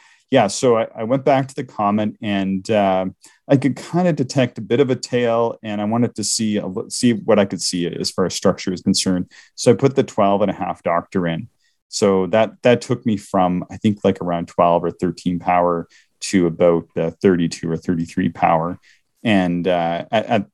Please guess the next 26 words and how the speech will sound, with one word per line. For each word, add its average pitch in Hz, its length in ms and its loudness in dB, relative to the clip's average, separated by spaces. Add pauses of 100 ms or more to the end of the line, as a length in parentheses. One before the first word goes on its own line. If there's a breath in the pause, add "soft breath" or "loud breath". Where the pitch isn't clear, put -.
(140)
thirty-two 110 440 4
power, 82 360 -6
I 80 80 -4
could - 220 -10
see, 85 420 -2
uh, 85 220 -6
I 98 80 2
could 95 180 2
see - 200 -2
a 80 80 2
little 85 200 0
bit 82 140 0
of 80 100 0
a 80 60 -2
coma 82 580 -2
and 90 120 2
a 82 40 2
little 82 240 2
bit 80 140 -4
of 82 100 -4
a 85 80 -6
tail. - 400 -8
So - 200 -8
it 82 100 -8
seemed 139 240 4
like 120 260 2